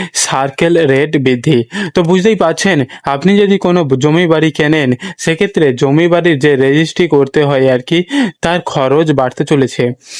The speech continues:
তো কোথায় প্রকাশিত হয়েছে দেখতে পাচ্ছেন, কবে প্রকাশিত হয়েছে সেটাও কিন্তু ডেট এখানে দেওয়া রয়েছে, আপনারা দেখে নিতে পারেন। আচ্ছা, কি কি বলা হয়েছে আমরা দেখব। দেখুন, বলা হয়েছে রাজ্য জুড়ে বাড়ছে জমি বাড়ির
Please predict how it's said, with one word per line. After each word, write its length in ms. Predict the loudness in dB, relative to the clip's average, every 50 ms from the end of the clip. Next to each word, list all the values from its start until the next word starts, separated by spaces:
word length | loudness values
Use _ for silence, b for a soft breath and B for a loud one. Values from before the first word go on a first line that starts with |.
| B B -8 -4 -2
তো 80 | 0 0 0
কোথায় 420 | 2 0 0 2 2 0 0 0
প্রকাশিত 480 | 0 2 2 2 2 0 0 -2 0 0
হয়েছে 400 | 0 2 2 2 2 2 2 2 2 2
দেখতে 260 | 2 0 0 -2 -4
পাচ্ছেন, 440 | -2 -2 -2 -2 -2 -2 0 0 0 0
কবে 340 | 0 0 0 0 2 2 0
প্রকাশিত 460 | 2 2 0 0 0 -2 -2 -2 0 0
হয়েছে 380 | 2 2 2 2 2 2 0 0
সেটাও 360 | 0 0 -2 -2 0 0 0 0
কিন্তু 260 | 0 0 -2 0 0 0
ডেট 240 | 2 2 2 2 2 0
এখানে 260 | 0 0 0 0 0
দেওয়া 240 | 2 2 2 2 2
রয়েছে, 280 | 2 2 2 2 0 0 -2
আপনারা 300 | -2 -2 -2 -2 -2 0
দেখে 220 | 0 -2 -2 -2
নিতে 200 | -2 -2 -2 -4
পারেন। 280 | -4 -4 -4 -2 -2 -4 -4 B -8 -10 -10 -8 -10 -10 -6 B
আচ্ছা, 240 | -4 -2 -2 -2 -2 -2
কি 120 | 0 0 0
কি 100 | 0 2
বলা 240 | 2 2 2 2 2
হয়েছে 420 | 2 2 4 4 4 4 2 2 0 2 2 2 0
আমরা 220 | 0 0 0 2
দেখব। 260 | 2 0 0 0 -2 -2 -4 -4 _ _ _ _ _ _ _ _ _ -20 -16 -6 -2 0
দেখুন, 240 | 0 0 0 0 0 2
বলা 220 | 2 2 2 0
হয়েছে 360 | 0 0 0 0 0 0 0 0 2 2
রাজ্য 320 | 0 0 0 -2 0 0 0 0 2
জুড়ে 300 | 2 2 4 4 4 2 2 2 2
বাড়ছে 460 | 0 0 0 0 0 0 -2 -2 0 0 0 0
জমি 320 | 0 0 0 2 2 2
বাড়ির 380 | 0 0 0 0 2 2 0 0